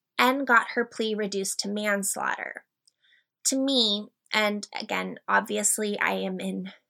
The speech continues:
no way a professional, but she seems to me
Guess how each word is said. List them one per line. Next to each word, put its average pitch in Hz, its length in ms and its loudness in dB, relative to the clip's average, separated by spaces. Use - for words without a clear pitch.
no 285 380 6
way 208 320 0
a 202 120 -4
professional, 214 840 -4
but 247 280 8
she - 260 0
seems 339 420 -2
to 480 220 0
me 233 260 0